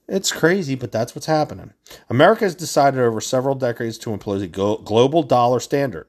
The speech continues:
a monetary standard on the rest of the world," Hendry said. "It's one thing to be king, but you have to behave re-, reg-, regally," like, uh, whatever that, regally, regally.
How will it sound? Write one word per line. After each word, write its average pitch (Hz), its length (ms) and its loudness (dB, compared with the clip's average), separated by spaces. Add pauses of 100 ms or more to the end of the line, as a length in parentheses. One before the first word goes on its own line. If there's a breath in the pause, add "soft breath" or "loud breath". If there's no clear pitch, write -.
(260 soft breath)
a 101 60 -6
monetary 135 560 2
standard 127 560 -4
on 107 140 -2
the 95 100 -4
rest 101 280 -4
of 120 60 -2
the 117 80 2
world," 120 400 0 (440 soft breath)
Hendry 90 340 -6
said. 82 360 -6 (520 soft breath)
"It's 117 160 -2
one 143 320 4
thing 156 380 0
to 135 120 -6
be 120 240 -10
king, 98 520 -8 (540)
but 104 120 -2
you 113 160 0
have 131 460 -2
to - 120 -6
behave 120 580 -2 (160)
re-, 117 280 0 (100)
reg-, 107 380 -8 (1600)
regally," 95 800 -2
like, 82 260 -16
uh, - 220 -18
whatever 73 260 -14
that, 71 220 -12
regally, 85 560 -6
regally. 90 540 -8